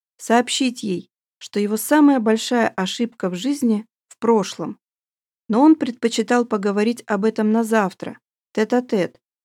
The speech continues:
когда заберёт жену из клиники, и они просто сядут вдвоём на их кухне и обсудят всё случившееся. Если, конечно, Арина захочет его выслушать.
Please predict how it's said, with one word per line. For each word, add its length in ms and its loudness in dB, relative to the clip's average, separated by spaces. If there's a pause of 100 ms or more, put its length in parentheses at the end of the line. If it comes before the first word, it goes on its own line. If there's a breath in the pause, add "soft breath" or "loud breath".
(320)
когда 280 0
заберёт 440 0
жену 260 0
из 160 -6
клиники, 520 2
и 240 -6
они 200 0
просто 420 -4
сядут 440 -4
вдвоём 540 -2
на 100 -2
их 140 -12
кухне 500 -6 (300)
и 100 -2
обсудят 500 -2
всё 300 -6
случившееся. 1120 -10 (920)
Если, 360 -2
конечно, 640 0
Арина 320 0
захочет 560 -4
его 240 -4
выслушать. 760 -8